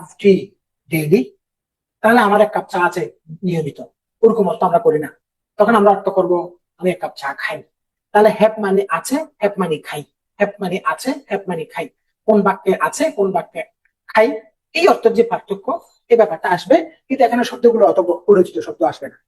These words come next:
একটু কঠিন শব্দ আসবে। তাহলে কঠিন শব্দগুলোর অর্থ বের করাটা, প্যাসেজের লাইন থেকে তুমি কেমনে কঠিন শব্দের, অজানা শব্দের অর্থ বের করবা, তার জন্য ম্যাজিক ট্রিক গুলা দিব।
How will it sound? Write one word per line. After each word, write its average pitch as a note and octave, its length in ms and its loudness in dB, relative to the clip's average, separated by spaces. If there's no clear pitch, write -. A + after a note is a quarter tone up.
একটু - 260 0
কঠিন F3+ 280 0
শব্দ - 260 -6
আসবে। C3+ 220 -4
তাহলে A#3 200 4
কঠিন E4 240 6
শব্দগুলোর C4 720 2
অর্থ E3 260 -2
বের A#3+ 200 6
করাটা, G3 500 4
প্যাসেজের B3 560 2
লাইন F#3 340 0
থেকে C4+ 220 2
তুমি C4+ 180 0
কেমনে A#3+ 320 2
কঠিন A3+ 260 0
শব্দের, A3 360 -2
অজানা F3+ 320 0
শব্দের - 400 0
অর্থ D#3 240 0
বের F#3 280 0
করবা, F3 320 2
তার F3+ 160 2
জন্য D#3+ 200 -2
ম্যাজিক D#3+ 320 -4
ট্রিক - 220 4
গুলা E3+ 140 2
দিব। D#3 160 -2